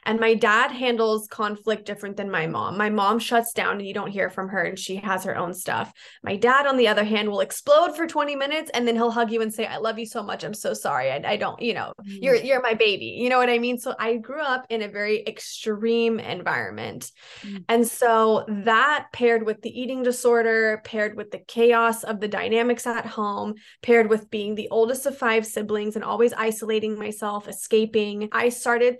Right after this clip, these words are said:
Speaker 1: to struggle with depression massively, anxiety. I was put on antidepressants at sixteen, which, you know, is,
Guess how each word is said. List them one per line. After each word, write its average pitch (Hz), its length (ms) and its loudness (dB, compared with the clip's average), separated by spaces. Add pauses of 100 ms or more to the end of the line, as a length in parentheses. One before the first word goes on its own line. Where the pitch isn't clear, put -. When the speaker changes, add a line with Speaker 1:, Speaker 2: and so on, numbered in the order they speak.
Speaker 1:
to 247 180 -4
struggle 214 540 -4
with 202 380 -10
depression 220 720 -2 (500)
massively, 214 880 -4
anxiety. 214 560 2
I - 20 0
was 226 120 0
put 262 160 -8
on 247 80 -2
antidepressants 214 760 -6
at - 140 -8
sixteen, 196 640 -12 (100)
which, 208 420 -6
you 214 140 0
know, 202 380 -4
is, 214 400 -4